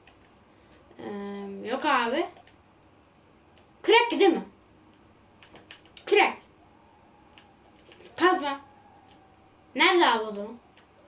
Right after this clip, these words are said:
Bu. Bunların görünüşlerini değiştiriyorlar bazen. O yüzden bakıyorum. Bazen bunların görünüşlerini değiştirerek şey yapıyorlar.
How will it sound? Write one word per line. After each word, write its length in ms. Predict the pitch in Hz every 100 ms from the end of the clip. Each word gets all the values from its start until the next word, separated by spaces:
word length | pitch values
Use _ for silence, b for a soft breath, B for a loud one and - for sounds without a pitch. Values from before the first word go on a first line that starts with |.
| _ - - -
Bu. 420 | 247 453 330 - _ _ _ - _ _ _ - _ _ _ - _
Bunların 380 | 226 262 370 415 349
görünüşlerini 480 | 339 349 381 381 320
değiştiriyorlar 640 | 302 - 349 349 254 220
bazen. 420 | 220 214 320 359
O 120 | 294
yüzden 300 | 269 226 220
bakıyorum. 440 | 202 190 202 202 311 - - _ _ _ _ - _ _
Bazen 320 | 240 247 262 262
bunların 260 | 262 262
görünüşlerini 520 | 226 226 233 233 247 226
değiştirerek 540 | 226 220 233 220 208
şey 180 | - 190
yapıyorlar. 440 | 190 196 214 311